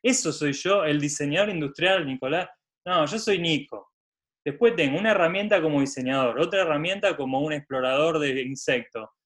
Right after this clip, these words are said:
otra herramienta como amigo, otra herramienta como,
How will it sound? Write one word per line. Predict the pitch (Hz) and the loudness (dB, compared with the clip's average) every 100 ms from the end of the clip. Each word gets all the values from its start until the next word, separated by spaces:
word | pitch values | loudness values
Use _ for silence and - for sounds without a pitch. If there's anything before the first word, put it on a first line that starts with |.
| _ | _
otra | 202 196 185 | -6 0 4
herramienta | 151 165 208 180 | 4 2 0 -2
como | 143 127 123 | 0 -2 -2
amigo, | 175 180 139 113 107 _ _ - | 0 0 0 -2 -8 _ _ -10
otra | 175 170 | -4 0
herramienta | 143 156 185 160 127 | 0 0 -2 -2 -2
como, | 123 120 120 113 117 | -4 -4 -4 -6 -10